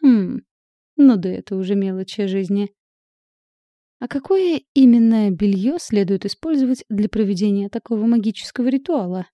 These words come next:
поинтересовался Лэр, ткнув пальцем в люстру над моей головой. "Совершенно новое,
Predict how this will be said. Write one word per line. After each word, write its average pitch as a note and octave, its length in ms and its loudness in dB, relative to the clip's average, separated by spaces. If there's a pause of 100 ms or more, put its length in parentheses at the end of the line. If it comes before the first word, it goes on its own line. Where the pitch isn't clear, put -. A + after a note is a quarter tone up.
(560)
поинтересовался F#3+ 880 -2
Лэр, G3 360 -2
ткнув - 380 -6
пальцем F#3+ 460 -4
в F3+ 60 -8
люстру F#3+ 400 -4
над F#3+ 180 -4
моей G3 300 0
головой. F#3+ 500 -2 (600)
"Совершенно G3+ 500 -2
новое, C#4 460 -2